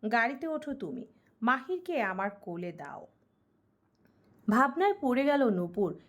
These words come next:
নিহালের সঙ্গে যাওয়াটা কি ঠিক হবে? নিহাল বেশ বুঝতে পারছে নূপুরের অস্বস্তি। "নূপুর, মাহির অসুস্থ,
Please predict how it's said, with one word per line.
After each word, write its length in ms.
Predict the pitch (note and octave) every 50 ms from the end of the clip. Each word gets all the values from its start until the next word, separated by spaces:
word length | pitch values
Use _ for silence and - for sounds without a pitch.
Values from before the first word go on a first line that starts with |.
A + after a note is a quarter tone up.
| _ _ _ -
নিহালের 380 | G3+ G#3 G3+ G#3 G#3 G#3 G#3 G#3+
সঙ্গে 400 | G#3 - G3+ F#3+ G3 G3+ G3+ F3
যাওয়াটা 440 | F3+ F#3 E3+ F3+ G3 G#3 G#3 A#3+
কি 280 | A#3 A#3+ A#3+ F#3+ F3+ - - _ _ _ -
ঠিক 240 | - E4 F4 E4+ -
হবে? 420 | - F4 F4 E4+ B3+ E3 - - - _ _ _ _ _ _ -
নিহাল 300 | D4 D#4 F#4 G4 F#4 C4
বেশ 400 | G3+ G#3+ A#3 B3 C#4+ D#4+ C#4 A#3
বুঝতে 380 | G#3 G#3+ G#3+ G#3+ - - G#3
পারছে 520 | - C4 B3 B3+ B3+ - - B3 G3 E3+ E3
নূপুরের 460 | F3 F3+ F3+ F3+ F#3+ F#3 F#3+ F#3 F3+
অস্বস্তি। 680 | D#3+ D3+ D#3 - - - G3 F#3 F#3+ - _ - - - - - _ _ _ _ -
"নূপুর, 360 | A#3 B3+ A3 - D3+ C#3+ - - - _ _ _ _ _ _ -
মাহির 400 | A#3 B3+ C#4 C#4 - G4 D#4+ B3
অসুস্থ, 480 | F#3+ G3+ - - A#3 A3 - - -